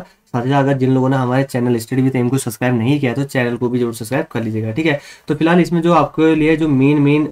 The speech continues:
जो चीज़ें थी वो मैं आपको बता दी हैं। Pre के लिए आपको जब form फिलअप करेंगे तो आपको ये चौदह center मिल जाएंगे। Pre के लिए आप इन किसी भी center में से आप कहीं पे भी apply करके अपना exam दे सकते हैं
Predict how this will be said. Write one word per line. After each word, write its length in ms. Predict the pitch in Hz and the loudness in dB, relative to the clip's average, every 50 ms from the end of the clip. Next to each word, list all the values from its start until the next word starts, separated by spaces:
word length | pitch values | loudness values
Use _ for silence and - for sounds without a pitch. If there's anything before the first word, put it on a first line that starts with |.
| - | -6
जो 220 | - - 127 135 139 | -8 -4 0 0 0
चीज़ें 360 | 131 - - 127 127 147 147 | 0 0 -2 2 2 2 2
थी 100 | 143 139 | 2 2
वो 140 | 135 135 135 | 0 2 2
मैं 120 | 131 131 | 2 0
आपको 200 | 127 127 123 135 | 0 -2 -2 -4
बता 280 | 117 113 110 123 127 135 | -4 -2 0 0 2 2
दी 180 | 135 135 131 | 2 2 0
हैं। 120 | 139 165 175 - - - _ _ | 0 -2 -6 -10 -18 -20 _ _
Pre 220 | - 139 139 143 147 | 4 6 6 6 6
के 140 | 147 170 156 | 4 2 2
लिए 120 | 160 156 | 2 2
आपको 460 | 160 151 147 147 - - 151 151 151 | 2 2 0 0 -2 -2 -2 0 0
जब 280 | 147 151 147 147 147 147 | 0 2 2 2 2 2
form 140 | 147 143 139 | 0 -2 0
फिलअप 220 | 143 143 135 135 - | 0 0 -2 0 0
करेंगे 220 | 135 131 127 131 | 0 0 0 0
तो 80 | 131 156 | 0 0
आपको 260 | 143 135 - - 143 | 0 0 0 2 2
ये 100 | 139 139 | 2 2
चौदह 400 | 139 139 - 139 120 117 135 139 | 0 -2 -2 0 0 2 2 0
center 320 | 135 - 123 120 120 127 | 0 0 -4 -4 -4 -2
मिल 200 | 123 123 127 131 | -2 0 0 0
जाएंगे। 220 | 123 123 120 139 160 | 0 0 -2 -2 -2
Pre 280 | 156 - 131 123 123 | 0 0 0 0 0
के 140 | 120 131 131 | 0 0 0
लिए 140 | 123 123 127 | 0 0 0
आप 260 | 127 123 131 139 139 - - - _ _ - | 0 0 0 -2 -4 -8 -16 -20 _ _ -2
इन 220 | 131 135 139 139 135 139 - - - _ _ _ - | 0 2 2 0 -2 -6 -12 -20 -20 _ _ _ -8
किसी 220 | 151 143 - 175 | -6 -2 2 2
भी 120 | 170 170 175 | 4 4 2
center 320 | 180 151 135 127 135 135 | 0 0 0 0 0 0
में 120 | 127 127 123 | 0 0 -2
से 120 | 123 143 | 0 -2
आप 160 | 131 127 127 - | -2 -2 -2 -2
कहीं 180 | 131 123 127 | -2 -2 -2
पे 140 | 123 131 123 | 0 0 0
भी 100 | 123 135 | 2 0
apply 260 | 127 123 - 123 120 | 0 0 0 -2 -2
करके 240 | 113 120 117 110 135 | -2 -4 -4 -4 -4
अपना 220 | 127 127 127 127 | -2 -2 -2 -2
exam 420 | 127 120 113 117 117 117 120 123 120 - | -2 -2 -2 -2 -2 -2 -4 -4 -6 -4
दे 180 | 131 127 123 | 0 0 0
सकते 260 | 123 - 120 110 - | 0 -2 -4 -4 -2
हैं 120 | 139 160 | -4 -2